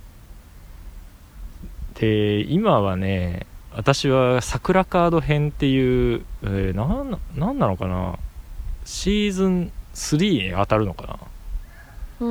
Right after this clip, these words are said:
Speaker 2: ん。
Speaker 1: の途中までね、出てくるんです、あ、見てるんですけど、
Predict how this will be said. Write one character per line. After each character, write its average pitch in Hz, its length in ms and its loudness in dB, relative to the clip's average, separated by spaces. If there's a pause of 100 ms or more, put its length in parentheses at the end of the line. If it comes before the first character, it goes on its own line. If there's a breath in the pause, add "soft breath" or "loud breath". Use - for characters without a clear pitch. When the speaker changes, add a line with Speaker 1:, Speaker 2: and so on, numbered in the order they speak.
Speaker 2:
ん。 - 140 -10 (220)
Speaker 1:
の 110 120 0
途 131 100 4
中 170 320 6
ま 165 140 6
で 95 100 0
ね、 92 140 0
出 101 160 2
て 107 80 2
く 92 120 0
る 90 100 -2
ん 87 80 0
で 85 100 -2
す、 - 140 -12 (100)
あ、 98 240 0
見 127 100 4
て 135 100 6
る 95 120 2
ん 90 60 -4
で 87 80 -4
す - 100 -10
け - 100 -8
ど、 - 300 -10